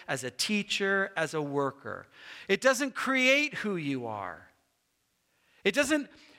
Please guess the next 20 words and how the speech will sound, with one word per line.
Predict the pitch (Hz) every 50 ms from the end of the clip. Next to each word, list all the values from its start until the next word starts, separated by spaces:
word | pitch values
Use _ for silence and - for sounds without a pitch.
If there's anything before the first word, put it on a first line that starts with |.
| - _ _
create | - - 254 285 277 269 262 269 269 285 294 294 294 202
who | 156 185 247 254 240
we | 220 220 233 220 214 208
are | 196 196 196 196 190 190 - -
as | 175 175 -
a | 170
church, | 151 - - - - - 214 226 226 190 143 127 - - - - - - - - - _ _ _ _ _ _ _ _ _ _ _ _ _ _ _ _ _
as | - 170 156 175
a |
follower | 170 - - 196 190 185 190 196 196 185 185 180
of | 175 147
Jesus. | - 160 165 170 165 156 131 123 120 - - - - - - - - - _ _ _ _ _ _ _ _ _ _ _ _ _ -
Interruptions | 254 285 311 311 294 269 240 247 254 285 277 - - - - - 147 135 131 135 135 - -
don't | 131 143 185 208 240 254 254 262 - - - - _ _
help | - - - 233 233 220 220 - -
form | - - - - - 208 208 208 214 214 208 208 190 160
you. | 143 127 120 110 104 101 98 98 _ _ _ _ _ _ _ _ _ _ _ _ -
They | 123 180 185 185 190 202
expose | - 170 165 - - - - - - - _ - 214 208 208 208 202 202 196 180 151 123 120
you. | 117 120 117 101 67